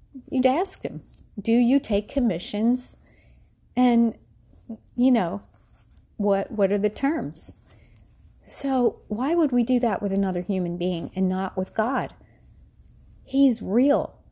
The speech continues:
Talk to him as though he's in the room with you, sitting down with you, because he is. He is. He told us he's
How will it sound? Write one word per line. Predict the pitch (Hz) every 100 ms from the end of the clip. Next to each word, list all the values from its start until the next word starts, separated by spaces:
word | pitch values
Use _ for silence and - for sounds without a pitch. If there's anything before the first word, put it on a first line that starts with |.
| _ _ _ _ _ _ -
Talk | - 247 285 -
to | 285
him | 269 262 240
as | 220 208
though | 220 214
he's | 214 - -
in | 208 196
the | 185
room | 185 202 220 233 233
with | 190 185 175
you, | 170 165
sitting | 156 - 233 240 240 233
down | 185 190 190 214 220
with | 202 190
you, | 190 165 147 - - - -
because | 254 320 320 269
he | 254 294 -
is. | 311 370 247 - - - _ _ _ _ _ _ _ _ _
He | 339 453 339 480
is. | 240 151 - -
He | - 339
told | - 220 381 285
us | 165 180 -
he's | - 254 240 202